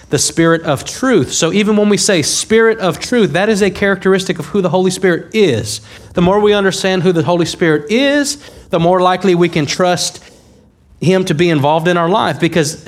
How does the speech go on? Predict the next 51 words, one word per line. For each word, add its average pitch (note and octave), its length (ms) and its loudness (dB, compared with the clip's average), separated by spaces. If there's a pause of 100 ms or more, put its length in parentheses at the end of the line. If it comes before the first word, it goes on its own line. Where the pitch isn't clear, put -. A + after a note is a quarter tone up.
how A3 100 0
many C4+ 180 2
of G3 140 2
you F#3 60 2
guys F3+ 300 0
know F3+ 160 2
that D3+ 140 0
really A3 260 0
deep F3 240 -2
down, G3+ 220 0
a D#3 80 0
lot A3+ 220 2
of A3+ 80 0
us F#3+ 100 0
have D3 160 -2
trust D3 340 0
issues G#2+ 520 -4 (460)
because E3+ 280 0
of B2+ 160 -2
broken A3 320 0
relationships, G3 840 0
ab-, D#3 100 -4
about, D3 420 0
about D3 340 0
not E3+ 260 -2
being E3+ 200 2
satisfied F#3+ 640 -2
in F#3+ 80 0
a F#3 60 2
relationship. F#3 680 0
People F3 220 0
have D3+ 80 -2
taken C#3+ 260 -2
advantage F3+ 580 -2
of G3+ 140 0
us. A3 340 -4 (320)
So G3+ 140 -2
a - 20 0
lot B3+ 180 2
of G#3+ 100 0
us F#3 120 -2
walk F3+ 220 0
around E3+ 220 2
with D3 120 0
trust A#3 300 -2
issues E3 260 0
where D3 140 2
we A3+ 160 2
cannot F#3 320 -2
trust E3+ 280 -2
God. G#3+ 360 0